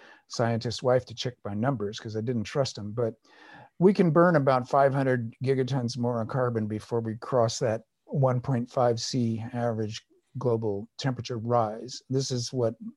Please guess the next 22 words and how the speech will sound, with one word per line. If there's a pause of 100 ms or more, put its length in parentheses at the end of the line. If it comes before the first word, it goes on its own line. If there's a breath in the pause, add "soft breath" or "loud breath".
Michael
E.
Mann
and
his
crowd
have
taught
us. (720 loud breath)
Uh,
and
well,
the
thing
is,
and
this
is,
uh,
somewhat
my
own,